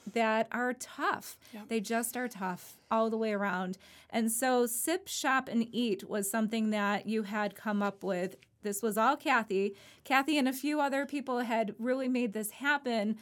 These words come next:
Speaker 1: a few years ago.
Speaker 2: I think we're on five
Speaker 1: Five
Speaker 2: or
Speaker 1: years.
Speaker 2: six, five years,
Speaker 1: I think
Speaker 2: I
Speaker 1: it's
Speaker 2: think.
Speaker 1: five years.
Speaker 2: Yeah.
Speaker 1: Some, regardless, it's, it's been enough of a,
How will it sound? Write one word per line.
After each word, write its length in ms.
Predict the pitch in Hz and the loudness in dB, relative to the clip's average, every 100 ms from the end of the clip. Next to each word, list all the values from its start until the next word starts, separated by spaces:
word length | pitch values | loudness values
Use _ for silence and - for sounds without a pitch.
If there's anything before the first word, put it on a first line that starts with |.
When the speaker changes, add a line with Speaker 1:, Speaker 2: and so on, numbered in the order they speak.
| - - - | -10 -18 -10
Speaker 1:
a 80 | |
few 260 | 196 262 349 | -8 -4 -2
years 300 | 302 330 339 | -2 -2 -2
ago. 480 | 233 196 180 180 185 | 0 2 4 2 -2
Speaker 2:
I 40 | |
think 200 | - 269 | -6 -8
we're 140 | 359 349 | -4 -2
on 140 | 277 | -2
five 260 | - 208 196 | -4 -2 4
Speaker 1:
Five 280 | 254 262 233 | 4 4 2
Speaker 2:
or 20 | |
Speaker 1:
years. 400 | 220 185 185 175 | 0 2 0 -4
Speaker 2:
six, 120 | - | -4
five 200 | 208 240 | -4 -4
years, 220 | 320 349 370 | -4 -4 -2
Speaker 1:
I 140 | 226 | -2
think 200 | 233 254 | -2 -2
Speaker 2:
I 40 | |
Speaker 1:
it's 60 | 262 | -2
Speaker 2:
think. 100 | 185 | -2
Speaker 1:
five 220 | 294 302 | -2 -2
years. 180 | 320 311 | -2 -4
Speaker 2:
Yeah. 120 | 302 359 | 0 2
Speaker 1:
Some, 380 | 339 - 208 - 214 | 2 0 -8 -8 -8
regardless, 640 | 226 220 262 269 214 190 220 | -4 4 6 6 4 0 0
it's, 200 | 220 - | -2 -4
it's 220 | 220 214 | -6 -6
been 320 | - 262 269 269 | -2 2 2 2
enough 640 | 226 220 233 262 285 - | 2 4 4 2 0 -4
of 200 | - 220 | -2 0
a, 280 | 208 202 190 | 2 2 0